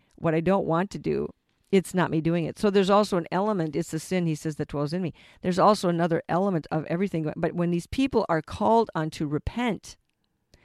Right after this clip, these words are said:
they're called on to make a statement for themselves about, you know, clearing up any misconceptions, misunderstandings, any, uh, dis-, false agreements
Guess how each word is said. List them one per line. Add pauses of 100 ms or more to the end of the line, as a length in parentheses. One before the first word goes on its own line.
(320)
they're
called
on
to
make
a
statement
for
themselves (360)
about, (540)
you
know,
clearing
up
any
misconceptions,
misunderstandings,
any, (340)
uh, (140)
dis-, (240)
false
agreements